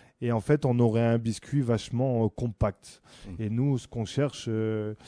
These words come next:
Speaker 1: dans les recettes, euh, qu'on a, c'est, bah, c'est que de la légèreté.
Speaker 2: Après, c'est
Speaker 1: Donc,
Speaker 2: pas bon.
Speaker 1: ouais, après c'est compact, c'est pas bon, ça reste sur l'estomac et c'est pas top.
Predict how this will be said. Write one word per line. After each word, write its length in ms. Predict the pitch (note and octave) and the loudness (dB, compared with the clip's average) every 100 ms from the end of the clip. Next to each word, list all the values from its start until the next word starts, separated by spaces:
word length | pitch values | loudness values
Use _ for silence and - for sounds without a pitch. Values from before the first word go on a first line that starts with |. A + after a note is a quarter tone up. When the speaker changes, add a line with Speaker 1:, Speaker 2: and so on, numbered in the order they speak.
| - - - - | -20 -20 -20 -10
Speaker 1:
dans 200 | A2 A2 | -2 2
les 120 | A2+ | 4
recettes, 600 | A2+ A2+ - B2+ - - | 4 2 2 -2 -2 -6
euh, 360 | G#2+ G#2 G2 F2+ D#2+ - _ _ _ _ | -8 -6 -10 -14 -18 -20 _ _ _ _
qu'on 160 | - A2 | -6 -2
a, 140 | C3 D3 | 0 0
c'est, 180 | - G#2+ | -2 -2
bah, 100 | A2 G2+ | -2 -2
c'est 200 | - A2 | -4 -4
que 120 | - | -2
de 60 | A#2+ | 0
la 80 | A#2+ | 2
légèreté. 580 | A#2 G2 A#2 - G#2+ - - A#2 G#2 | 0 0 -4 -4 -10 -10 -12 -2 0
Speaker 2:
Après, 200 | - B2+ | 2 2
c'est 80 | A2+ | 2
Speaker 1:
Donc, 80 | |
Speaker 2:
pas 100 | A2 | 0
bon. 160 | G2+ G2+ - | 0 -2 -4
Speaker 1:
ouais, 200 | A#2+ A#2 | 0 2
après 260 | A2+ - C3 | 2 0 -4
c'est 160 | - | -4
compact, 360 | A#2 A2 B2 C3 | -6 -2 -2 0
c'est 100 | B2 | -2
pas 160 | - G#2 | 0 0
bon, 180 | A2+ C3 | 0 -4
ça 160 | - | -4
reste 140 | G#2 - | -4 -4
sur 100 | A2 | -6
l'estomac 580 | G2 - G#2 A2 B2+ A2 | -6 -6 -6 -4 -2 -4
et 160 | F#2+ F#2+ F#2+ _ _ _ | -6 -10 -14 _ _ _
c'est 160 | - - | -6 -2
pas 140 | A#2+ | -2
top. 320 | - G#2+ - | 0 -4 -4